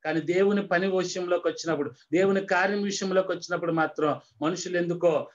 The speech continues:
వెనకడుగు వేస్తూనే, ఎందుకో ఆందోళనకరంగా జీవిస్తున్నారు. ఉద్యోగం చేసినోడు ఉద్యోగం చేస్తున్నారు, వ్యాపారం చేసినోడు వ్యాపారం చేస్తున్నారు. ఆ, ఎవరు ఏ రకముగా వెళ్ళాలో వారు అందరూ వెళ్ళిపోతున్నారు.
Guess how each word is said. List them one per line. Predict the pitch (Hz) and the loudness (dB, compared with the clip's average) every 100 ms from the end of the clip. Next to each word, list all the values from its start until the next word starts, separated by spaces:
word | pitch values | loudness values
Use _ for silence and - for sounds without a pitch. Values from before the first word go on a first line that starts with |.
| - | -6
వెనకడుగు | 135 160 165 160 156 | -2 0 0 0 2
వేస్తూనే, | 147 151 - 160 156 - - - | 4 2 0 0 0 -2 -8 -4
ఎందుకో | 185 220 220 214 | 2 2 4 4
ఆందోళనకరంగా | 185 202 208 208 202 202 190 190 190 190 | 4 4 4 4 0 0 0 2 2 2
జీవిస్తున్నారు. | 170 165 160 139 117 - - - _ _ _ _ _ _ - | 2 0 -2 -6 -8 -10 -18 -20 _ _ _ _ _ _ -16
ఉద్యోగం | 135 170 170 170 | -4 2 2 2
చేసినోడు | 175 165 165 160 | -2 -2 -2 -2
ఉద్యోగం | 147 190 | 2 2
చేస్తున్నారు, | 190 196 185 202 190 | 4 2 2 2 0
వ్యాపారం | 160 156 165 156 156 160 | 2 0 0 -2 -2 -4
చేసినోడు | 151 156 147 | -4 -2 2
వ్యాపారం | 160 165 185 185 | 2 2 2 2
చేస్తున్నారు. | 185 185 - 202 180 143 - - | 0 0 -2 0 0 -2 -12 -4
ఆ, | 175 202 - _ 156 | -2 -2 -6 _ -2
ఎవరు | 175 196 | 0 4
ఏ | 196 | 4
రకముగా | 196 185 214 208 208 | 2 2 0 2 4
వెళ్ళాలో | 202 214 208 | 4 4 4
వారు | 202 | 4
అందరూ | 208 254 | 4 4
వెళ్ళిపోతున్నారు. | 254 247 233 226 185 | 4 4 0 2 0